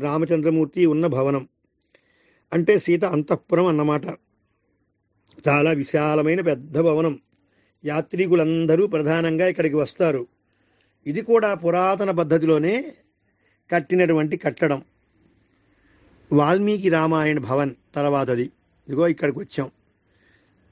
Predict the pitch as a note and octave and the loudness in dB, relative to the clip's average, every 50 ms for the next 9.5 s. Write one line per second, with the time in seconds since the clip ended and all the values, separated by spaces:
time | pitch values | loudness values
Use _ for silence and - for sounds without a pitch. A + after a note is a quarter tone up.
0 | _ - - - - - - - - - - - - - - - - - - - | _ -4 -4 -2 -2 -2 -4 -6 -8 -10 -12 -14 -12 -6 -6 -6 -6 -8 -14 -18
1 | _ _ _ _ _ _ _ _ - _ - - - - _ - E3+ E3 C#3 D3+ | _ _ _ _ _ _ _ _ -20 _ -20 -20 -20 -14 _ 0 0 0 0 0
2 | C3+ C#3 E3 A2 C3+ C3+ C#3+ C#3 C3+ D3+ - _ _ _ _ _ _ - D3 D#3 | 0 0 0 2 2 0 0 0 0 -2 -4 _ _ _ _ _ _ -4 -2 0
3 | D#3 D3+ C#3 C#3 C3+ B2 - D#3 - - - C#3 B2 - _ _ _ _ _ _ | 0 0 -2 -2 -4 -2 -2 -4 -4 -2 -4 -2 -2 -2 _ _ _ _ _ _
4 | _ _ _ _ _ - - B2+ C#3 F3 F#3+ G3+ G#3+ G3 F#3 F#3 G#3 A3+ G#3 E3+ | _ _ _ _ _ -14 -4 2 2 4 4 4 2 2 2 2 2 2 2 0
5 | D#3 D#3 E3+ F3 F#3+ F#3+ F3+ F3+ E3+ E3 D#3+ D#3+ D#3+ D#3+ D#3+ F3 F3 D#3 D3 D3 | 0 0 0 0 -2 -2 -4 -2 -2 -2 -2 0 -2 -2 -2 -2 -2 -2 -2 -2
6 | D3 D3 C#3 - G3 G3 F#3+ D#3 - - D3 D#3+ E3+ E3+ D#3 F3 D#3+ D#3 C#3+ D#3+ | -2 -4 -4 -2 -2 -2 -2 -2 -2 -2 0 2 2 2 2 0 -2 -2 0 0
7 | D3+ D3 C#3 C#3+ E3 F3 A3 G#3 - - _ _ _ _ _ _ _ _ _ _ | 0 0 0 0 0 0 0 -2 -4 -8 _ _ _ _ _ _ _ _ _ _
8 | - D3 - - E3 D#3 E3+ F#3+ F#3+ - - F3 D3 - - F#3+ F#3+ F#3+ - G3+ | -10 -10 -8 -4 -2 -2 0 -2 -2 -2 -2 -4 -4 -2 -4 -4 -4 -2 0 0
9 | F3 D#3 C#3+ A#2 D3 C3+ B2 A#2+ A#2+ | 2 2 2 2 2 2 2 0 -6